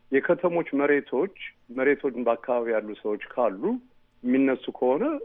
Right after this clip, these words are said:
ትክክለኛ የሆነ ክፍያ ካሳ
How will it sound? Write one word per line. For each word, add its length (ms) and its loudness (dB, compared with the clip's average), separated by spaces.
ትክክለኛ 520 0
የሆነ 400 2
ክፍያ 500 0
ካሳ 260 2